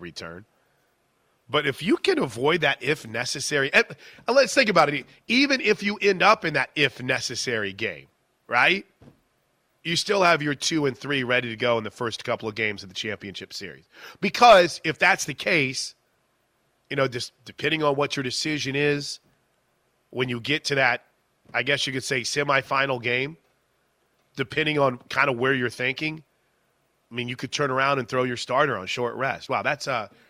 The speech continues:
that's ten minutes more than I ever expected on the pitching rotation this weekend. But, Josh, I'm fascinated by it. I think the Sooners have the arms.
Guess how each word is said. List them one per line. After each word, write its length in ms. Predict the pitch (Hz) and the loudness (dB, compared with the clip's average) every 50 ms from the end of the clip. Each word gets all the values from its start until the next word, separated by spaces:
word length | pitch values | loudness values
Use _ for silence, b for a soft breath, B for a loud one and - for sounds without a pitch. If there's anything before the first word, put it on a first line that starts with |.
| b b b | b b b
that's 200 | 156 156 - - | -4 -4 -4 -4
ten 260 | - - - 185 180 | -10 -8 -8 -6 -4
minutes 260 | 170 156 143 - - | -4 -4 -4 -4 -6
more 160 | 139 139 135 | -4 -2 -2
than 120 | 123 120 113 | -2 -2 -2
I 80 | 110 113 | 0 0
ever 160 | 117 110 110 | 0 -2 -2
expected 480 | 104 - - - 127 120 117 - 110 104 | -6 -8 -8 -6 -6 -8 -6 -8 -10 -10
on 120 | 104 95 | -10 -12
the 60 | 95 | -12
pitching 380 | - - - 156 - - 123 113 | -14 -10 -10 -8 -8 -8 -8 -8
rotation 560 | 104 95 92 - - 98 95 - - 104 98 | -10 -10 -10 -10 -10 -12 -10 -10 -10 -10 -10
this 200 | 98 92 - - | -12 -12 -12 -12
weekend. 400 | 104 98 90 - - 107 101 101 | -12 -14 -14 -10 -10 -10 -8 -2
But, 260 | 120 135 127 107 - B B B B B B B - | 0 0 0 0 -2 B B B B B B B -12
Josh, 360 | 151 - 214 226 277 277 - - | -6 -2 2 4 4 4 4 2
I'm 120 | 165 170 | -2 -2
fascinated 720 | - - - 240 311 339 - - 381 359 330 202 143 123 104 | -2 -2 2 4 4 4 4 2 2 4 4 2 2 0 -2
by 220 | 117 104 92 73 | -4 -4 -4 -6
it. 80 | 64 _ _ B B B B B | -10 _ _ B B B B B
I 100 | 175 190 | 4 4
think 220 | - 277 - - | 4 4 0 2
the 100 | - 277 | 2 2
Sooners 500 | - - - - 233 240 233 226 214 - | 2 2 0 0 0 0 0 0 -2 0
have 200 | - 202 190 185 | 2 2 2 2
the 120 | 170 185 175 | 2 2 4
arms. 600 | 175 190 196 175 143 127 131 147 165 - - | 4 6 6 6 4 2 -2 -6 -10 -12 -14